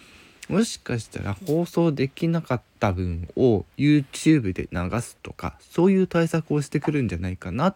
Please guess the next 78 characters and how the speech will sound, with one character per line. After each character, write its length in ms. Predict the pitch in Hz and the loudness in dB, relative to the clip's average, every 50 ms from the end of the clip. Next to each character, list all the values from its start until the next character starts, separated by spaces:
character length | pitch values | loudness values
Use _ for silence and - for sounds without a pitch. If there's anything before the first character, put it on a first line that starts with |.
| _ _ _ | _ _ _
て 80 | - 113 | 0 2
い 180 | 98 95 - | 2 2 0
う 60 | - - - - - - - _ _ - | -2 -6 -12 -18 -20 -20 -20 _ _ -10
と 100 | - - | -6 -4
こ 80 | - 151 | -2 0
ろ 80 | 143 | 2
を 20 | 123 | 2
ま 100 | 113 92 | 2 0
ず 100 | - 82 | 0 -2
推 220 | 82 - 98 92 | -4 -4 -4 -4
測 200 | 87 - 69 - | -4 -4 -8 -10
と 100 | - 73 | -8 -10
し 80 | 85 - | -8 -4
て 120 | - 76 | -2 0
挙 120 | 65 62 | 0 0
げ 60 | - - | -2 -6
て 100 | - - | -10 -14
お 60 | 95 | -16
き 80 | - | -12
ま 120 | - - 85 | -10 -10 -10
す。 120 | - - - _ - | -10 -12 -10 _ -4
あ 80 | 135 | -2
く 140 | 139 - 160 | 0 0 2
ま 120 | 160 160 | 2 2
で 80 | 156 180 | 4 4
も 120 | 202 214 | 6 6
予 140 | 139 113 117 104 | 6 6 4 4
想 220 | - 127 123 113 | 2 2 2 2
で 120 | 101 95 | 2 0
す。 220 | 87 - - - - - - - _ _ _ _ _ _ _ _ - - | 0 -2 -6 -16 -18 -20 -20 -20 _ _ _ _ _ _ _ _ -20 -10
は 180 | - - 95 87 | -4 -2 -2 -2
い。 100 | 85 - _ _ _ _ _ - - - - - - - - - - - - - - - - - - - - - - _ _ - _ _ _ - - _ _ _ _ _ _ _ _ _ _ - - - | -2 -4 _ _ _ _ _ -20 -20 -18 -18 -18 -18 -18 -20 -20 -20 -20 -20 -20 -20 -20 -20 -20 -20 -20 -20 -20 -20 _ _ -20 _ _ _ -20 -20 _ _ _ _ _ _ _ _ _ _ -14 -4 2
と 100 | - 151 | 2 4
い 60 | 151 | 4
う 40 | 139 | 4
感 160 | - 123 107 95 | 2 0 0 2
じ 80 | 80 | 2
で、 180 | 90 87 - - - | 2 2 2 0 0
え 220 | - 101 95 82 | 2 2 4 2
ー、 40 | 67 | 2
次 220 | - - 131 104 - | 0 0 0 0 0
で 80 | 82 | -2
す 120 | 76 - - | -2 0 2
ね。 200 | 147 165 143 - - - - | 4 4 2 0 -8 -8 0
え 120 | - 107 98 | 2 2 2
ー、 20 | |
仮 180 | - - 160 160 | 2 0 2 2
面 100 | 202 214 | 4 6
ラ 100 | 214 214 | 6 6
イ 40 | 190 | 8
ダ 80 | 156 | 6
ー 20 | 110 | 6
の 160 | 85 - - - - - - - | 4 2 0 -4 -12 -6 2 4
ね、 140 | 117 113 104 | 6 6 6
お 60 | 87 | 6
話 400 | 90 95 104 95 92 87 - - | 4 4 4 4 4 2 2 2
の 80 | 87 | 0
方 220 | 85 - 87 85 - | 0 0 -2 -4 -4
し 120 | - - - | -6 -6 -2
て 120 | - 87 | 0 0
い 60 | 82 | 0
こ 140 | - - - | 0 -2 -6
う 40 | - | -4
と 120 | - - - _ - - _ - - | -6 -6 -8 _ -18 -20 _ -4 0
思 120 | 95 95 | 2 4
い 40 | 92 | 4
ま 100 | 87 85 | 4 2
す。 100 | 78 - | -2 -2
仮 140 | - - 131 | 2 4 6
面 160 | 123 120 104 | 6 8 8
ラ 80 | 90 90 | 8 6
イ 80 | 80 | 6
ダ 160 | - 50 50 53 | 6 4 2 4
ー 40 | - | 4
リ 80 | - | 6
バ 100 | 90 156 | 8 8
イ 60 | 165 135 | 8 6
ス。 220 | - - - | 4 0 -18